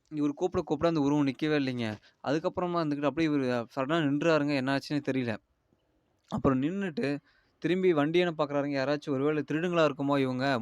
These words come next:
முன்னாடி ஒரு உருவம் போற மாதிரி விட்டுட்டு நம்ம வண்டி நிப்பாட்டினதுக்கு அப்புறம் வண்டி எதுனா எடுத்துட்டு போயிடுவாங்களோ சரக்குகளை வந்து அப்படின்னு சொல்லிட்டு இவர் திடீர்னு வண்டி திரும்பி பாக்குறாருங்க. பார்த்துட்டு இப்படி பார்க்கும்போது அந்த உருவத்தை காணுங்க அந்த இடத்துல. உடனே இவருக்கு வந்து பயம் அதிகமாயிடுச்சுங்க. ஒருவேளை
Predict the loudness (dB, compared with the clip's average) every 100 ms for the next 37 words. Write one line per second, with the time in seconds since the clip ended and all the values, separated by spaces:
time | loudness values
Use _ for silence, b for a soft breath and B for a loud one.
0 | 0 2 2 2 0 -2 -4 -2 -2 -2
1 | -4 -6 -6 -4 -4 -4 -4 -4 -4 -2
2 | -2 -2 -6 -4 -4 -2 -2 -4 -4 -8
3 | -10 -4 -2 -2 -2 -2 -2 -4 -6 -8
4 | -10 -10 -6 -6 -6 -12 -8 -4 -6 -4
5 | -6 -4 -4 -6 -6 -8 -6 -2 -2 -2
6 | -6 -10 b b b 0 4 4 2 -4
7 | -4 0 0 0 -2 0 -2 -2 -2 0
8 | -2 0 -2 0 -2 -2 -2 -2 -4 -4
9 | B B B -2 0 2 2 2 0 -4
10 | 0 2 2 0 -2 -2 -2 -4 -4 -2
11 | 0 0 0